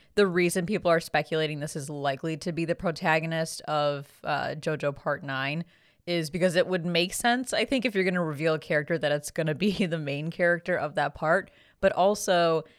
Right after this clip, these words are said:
um, it looks like they have a star bead or hair, like,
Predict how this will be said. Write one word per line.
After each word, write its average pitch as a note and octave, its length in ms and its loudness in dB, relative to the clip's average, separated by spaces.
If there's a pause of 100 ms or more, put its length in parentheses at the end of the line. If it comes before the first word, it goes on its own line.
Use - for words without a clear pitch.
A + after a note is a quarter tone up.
(180)
um, D3+ 520 0
it E3+ 60 -8
looks F3+ 220 -2
like F#3+ 160 2
they F#3+ 120 4
have E3 600 4
a D3+ 380 -2
star D3+ 1160 4 (640)
bead A#3 500 0 (140)
or E3+ 240 4
hair, G3 720 2 (920)
like, D3+ 420 -2